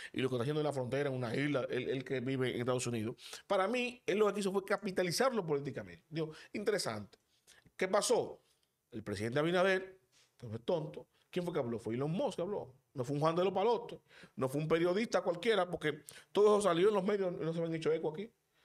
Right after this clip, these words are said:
internacionales. Lo dijo Fox News, mira cómo estaba bien, una noticia más. Pero al decirlo Elon Musk, uno, o el hombre más rico de la, de, de, ¿verdad? del continente americano, el presidente dijo, "Bueno, una oportunidad".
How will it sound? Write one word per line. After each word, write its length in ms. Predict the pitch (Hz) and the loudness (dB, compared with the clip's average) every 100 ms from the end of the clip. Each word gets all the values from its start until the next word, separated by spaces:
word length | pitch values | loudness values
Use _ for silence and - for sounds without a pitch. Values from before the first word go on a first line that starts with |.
| _ _ | _ _
internacionales. 840 | 135 139 131 127 131 170 190 180 - _ _ - | -6 -2 -2 -2 0 0 -2 -6 -12 _ _ -4
Lo 120 | 135 | 2
dijo 140 | 214 | 2
Fox 200 | 214 180 | 2 0
News, 220 | 160 151 180 | 0 0 0
mira 160 | 277 | 0
cómo 120 | 208 196 | 0 0
estaba 220 | 226 233 | -2 -2
bien, 260 | 226 151 135 | -2 -4 -4
una 140 | 214 | -2
noticia 280 | 185 185 160 | 0 0 -2
más. 240 | 123 117 - - - - | -2 -6 -12 -20 -20 0
Pero 160 | 156 170 | 4 4
al 80 | 170 | 4
decirlo 380 | 175 233 269 247 | 0 0 0 0
Elon 320 | 269 247 202 | 0 0 0
Musk, 380 | 147 117 - - _ _ _ _ _ - | -2 -2 -8 -16 _ _ _ _ _ 0
uno, 280 | 226 214 156 | 2 2 0
o 160 | 117 110 | 2 2
el 80 | |
hombre 180 | 160 185 | 2 2
más 160 | 185 165 | 2 2
rico 460 | 175 160 143 123 - _ _ _ _ _ - | 0 -2 -6 -8 -12 _ _ _ _ _ -4
de 120 | 135 | 0
la, 100 | 139 | 2
de, 200 | 123 131 123 | 2 2 2
de, 440 | 123 110 101 - | 2 0 -2 -4
¿verdad? 200 | 135 196 | -2 0
del 140 | 147 127 | 0 -2
continente 360 | 135 127 160 | -2 0 0
americano, 600 | 180 180 180 156 117 120 - _ _ _ _ _ _ _ - - - - - _ | 2 2 2 2 2 -2 -10 _ _ _ _ _ _ _ -20 -18 -18 -18 -20 _
el 80 | 147 | -2
presidente 260 | 151 170 165 | 0 0 0
dijo, 100 | 185 | 0
"Bueno, 260 | 208 110 113 | -2 -6 -6
una 140 | 117 | -4
oportunidad". 580 | 123 131 123 160 202 | -2 -2 0 0 -2